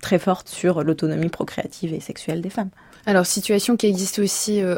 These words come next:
Speaker 2: en Europe, euh, dans d'autres coins du monde aussi. En Europe, l'Union européenne, euh, se veut très, euh, pro-avortement et pourtant, euh,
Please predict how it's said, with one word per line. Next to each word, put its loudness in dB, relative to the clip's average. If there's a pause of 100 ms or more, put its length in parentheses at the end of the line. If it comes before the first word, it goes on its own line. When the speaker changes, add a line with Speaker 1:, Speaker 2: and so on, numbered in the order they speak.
Speaker 2:
en 0
Europe, 2
euh, 0
dans -2
d'autres -6
coins -2
du 0
monde 2
aussi. 2
En 8
Europe, 6 (220)
l'Union 6
européenne, 4
euh, -2
se -6
veut -4
très, 0
euh, -2
pro-avortement 0
et 4
pourtant, 2
euh, 6